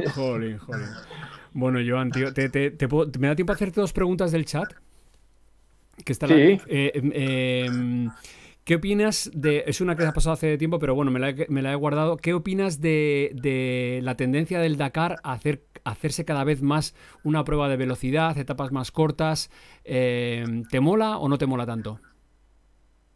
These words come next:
Speaker 2: Ah, bueno, eh, que sean rápidas ya, ya me gusta,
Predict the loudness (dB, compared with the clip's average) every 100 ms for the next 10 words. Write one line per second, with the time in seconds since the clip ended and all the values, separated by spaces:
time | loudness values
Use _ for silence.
0 | _ _ _ _ _ _ _ _ _ _
1 | _ _ _ _ _ 0 6 8 8 6
2 | 4 4 4 4 4 2 0 -4 -12 -12
3 | -10 0 4 4 6 6 6 6 4 6
4 | 8 8 4 -6 -10 -4 -2 -2 -2 -4
5 | 0 -2 -2